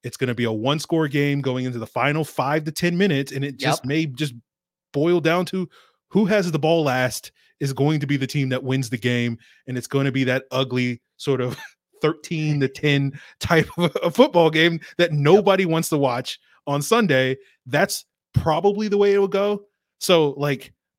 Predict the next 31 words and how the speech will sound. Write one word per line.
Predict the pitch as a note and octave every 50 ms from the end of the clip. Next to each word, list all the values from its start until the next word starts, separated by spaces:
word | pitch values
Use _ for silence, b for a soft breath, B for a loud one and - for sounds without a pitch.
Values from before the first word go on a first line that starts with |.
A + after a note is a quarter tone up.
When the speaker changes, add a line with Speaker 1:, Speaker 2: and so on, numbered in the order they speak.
| _ _ -
Speaker 1:
I'm | B2+ D3 D#3+
going | D3+ D#3+ F3 F#3+ F#3
to | - F#3
predict | D3+ - D#3 E3 D#3+ - -
the | C#3
Falcons | - - C#3 C#3 C#3 C3+ C#3 C3 B2+ A#2+ B2 A#2 - - _ _ _ _ _ _ _ _ _
will | A#2+ B2+ C3+ C3
get | A2+ A#2+ C#3 D3 C#3+
to | - - D3 C3 B2+ B2+ B2 -
seventeen | - - - F#3+ F#3 G3+ G#3+ G3+ G3 F#3 D3+ C3+
points, | - - A2+ G#2 A2 A2+ - - _ _ _ _ _ _ _ _ _ _ _ _ -
and | C#3+ C3+ C3+ C3 B2+ C3 C3 B2+ B2
they | B2+
will | B2+ B2 B2
give | G#2+ B2 B2 A2
up | B2 A#2+ A#2+ - - _ _ _ _ _ _
ten | - - F#3 F#3 F#3 D#3+
points | - C#3+ B2+ A#2+ A2+ -
to | B2+
the | A2 A2+
Titans, | - B2 A2+ A2 A2+ A2+ A2+ G#2+ G#2 - - _ _ _ _ _ _ _ _
and | C3+ A#2+ A#2+ A#2+ B2 - -
they | B2+ C#3
will | D3 C#3 B2+
find | - - D3+ C#3+ D#3 D#3+ D3
a | C#3+
way | C#3+ C#3 C3+
to | C3
win | A#2+ C3 B2+ B2
this | A#2+ A#2 -
game, | - - A#2+ A#2 A2+ A2+ A2 A2